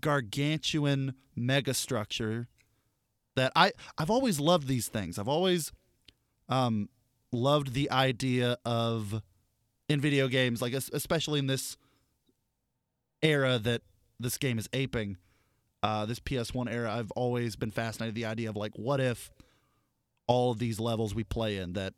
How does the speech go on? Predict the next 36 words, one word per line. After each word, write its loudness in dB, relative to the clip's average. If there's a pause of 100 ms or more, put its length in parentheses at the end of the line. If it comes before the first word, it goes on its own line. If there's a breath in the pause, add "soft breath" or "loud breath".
have, -2
like, -4
bottomless -2 (460)
pits -4
or, -4 (380)
uh, -4
just -6
these, -6
like, -6
skyboxes. -4
I've -2
always 4
loved 2 (540)
the 0
idea 2
of, -2
"Oh, 4
I 6
wanna 2
go 2
off 2
into -2
the -2
skybox. -6
I -2
wanna 0
explore -2
the -4
areas -4 (800)
that 0
are -2 (300)
out 4
of -6
bounds. -6
I -6
wanna, -2